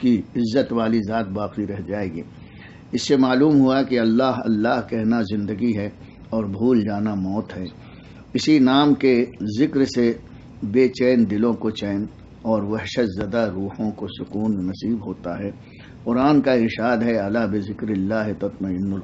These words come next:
कुलूब", सुनो, अल्लाह के ज़िक्र से दिलों को इत्मीनान हासिल होता है।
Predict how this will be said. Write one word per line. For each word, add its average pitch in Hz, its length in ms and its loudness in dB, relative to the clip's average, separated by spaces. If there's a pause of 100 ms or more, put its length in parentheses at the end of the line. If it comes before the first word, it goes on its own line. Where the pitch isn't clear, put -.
कुलूब", 95 340 -6 (340)
सुनो, 139 340 4
अल्लाह 113 480 2
के 98 220 -4
ज़िक्र 104 320 -4
से 104 200 -4
दिलों 98 320 -2
को 95 160 -4
इत्मीनान 98 560 -4
हासिल 104 400 -6
होता 92 360 -8
है। 92 140 -6